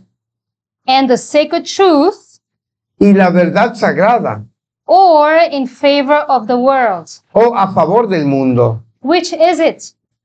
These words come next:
Speaker 2: ¿A cuál es?
Speaker 1: Remember that we must all answer to God for the influence we exert.
Speaker 2: Recuerdan que todos debemos de responder a Dios por la influencia que ejercemos.
Speaker 1: So depend how we dress,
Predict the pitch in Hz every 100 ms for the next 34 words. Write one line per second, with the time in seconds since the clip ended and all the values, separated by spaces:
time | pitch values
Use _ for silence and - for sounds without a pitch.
0 | _ - 170 - 233 226 226 185 - -
1 | - _ _ _ - 254 269 311 330 285
2 | 277 262 269 262 254 - - 277 349 359
3 | 311 311 311 311 339 269 240 220 226 -
4 | 240 208 196 196 - 311 320 320 320 254
5 | 240 214 185 240 214 - - _ _ 175
6 | 190 190 247 262 180 180 180 208 220 180
7 | 180 190 208 180 175 160 160 160 147 185
8 | 208 175 214 208 190 180 165 156 - 160
9 | 240 311 - 160 113 _ _ _ _ _
10 | _ _ - 170 160 156 160 139 - 143
11 | 127 113 302 277 247 269 269 320 381 311
12 | 320 311 277 220 240 254 381 - - -